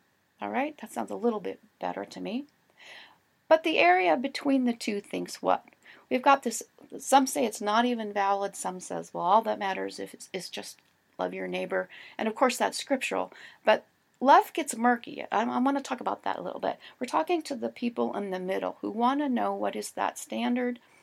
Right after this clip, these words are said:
and where do you fit in, okay? It's important that I get this right, as I said. The problem with love, as I said, it's murky. Some would say that loving your neighbor is being accepting as to whatever it is that your neighbor is doing. You just have to love him. He can do whatever he wants.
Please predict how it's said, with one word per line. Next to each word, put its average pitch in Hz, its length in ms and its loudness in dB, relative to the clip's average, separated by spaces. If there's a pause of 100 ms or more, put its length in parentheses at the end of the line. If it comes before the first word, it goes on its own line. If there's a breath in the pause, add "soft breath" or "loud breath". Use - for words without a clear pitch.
(180 soft breath)
and 190 220 -8
where 240 160 0
do 285 60 0
you 226 260 -2
fit 190 300 -6
in, - 240 -4 (140)
okay? 214 280 -2
It's - 160 -10
important 120 480 -6
that 98 160 -10
I 90 60 -10
get - 220 -14
this - 220 -18
right, - 220 -8
as - 160 -14
I - 120 -10
said. - 420 -6 (640 loud breath)
The 277 80 -2
problem 320 340 12
with 285 160 6
love, - 220 6
as - 160 -2
I 76 80 0
said, - 260 -8
it's - 160 -10
murky. 220 380 0
Some 285 260 4
would 302 160 2
say 214 220 0
that 196 160 -2
loving 247 280 4
your 233 140 -2
neighbor 196 380 -6 (240 loud breath)
is 208 160 -4
being 214 260 -2
accepting 196 560 -8
as 185 180 -6
to 190 120 -8
whatever 185 420 0
it 208 80 -4
is 226 120 -6
that 240 120 0
your 247 160 0
neighbor 269 380 0
is 285 100 -4
doing. 349 320 -2 (160 loud breath)
You 302 140 -2
just 392 200 -4
have - 200 2
to 226 80 -2
love 208 240 2
him. - 160 -6
He 247 140 -4
can 302 180 -2
do 240 160 0
whatever 208 400 -2
he 92 100 -6
wants. - 440 -4